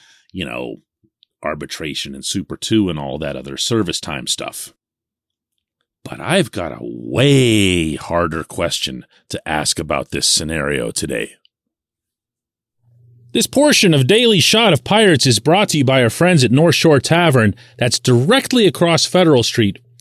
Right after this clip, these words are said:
from P N C Park. It's home of Steak on a Stone, an eating experience, underscoring the word experience. The steak is brought to you partially cooked on an eight hundred degree stone,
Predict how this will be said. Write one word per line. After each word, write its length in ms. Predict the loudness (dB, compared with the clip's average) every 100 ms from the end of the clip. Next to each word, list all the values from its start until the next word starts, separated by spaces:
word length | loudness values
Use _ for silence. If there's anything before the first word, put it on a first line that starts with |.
| _ _ -4
from 300 | 2 2 2
P 240 | 2 4
N 100 | 2
C 220 | 2 0
Park. 400 | 0 0 0 0
It's 320 | -2 -2 -2 2
home 300 | 4 6 4
of 340 | 4 2 -2 _ _ _ -6
Steak 500 | -2 0 2 2 2
on 140 | 2
a 40 | 2
Stone, 600 | 0 0 2 2 0 -4 _ _ _ 0
an 140 | 0 2
eating 380 | 2 4 4 2
experience, 1120 | 0 0 -2 0 2 4 4 2 -2 -4 -4 _ -4
underscoring 720 | 0 2 0 0 2 4 4 2
the 100 | 4
word 480 | 4 6 4 0 _ _ _ -4
experience. 1040 | -4 -2 -4 0 4 4 4 0 -4 -4 _ _ _ _ _ _ _ -4
The 80 | -2
steak 400 | 2 2 2 2
is 140 | 0
brought 280 | 2 2 2
to 80 | 2
you 140 | 0
partially 560 | 0 -2 -2 2 4 2
cooked 380 | 4 2 2 2
on 120 | 2
an 100 | 2
eight 140 | 2 2
hundred 260 | 2 2
degree 340 | 2 2 4 2
stone, 540 | 2 2 4 4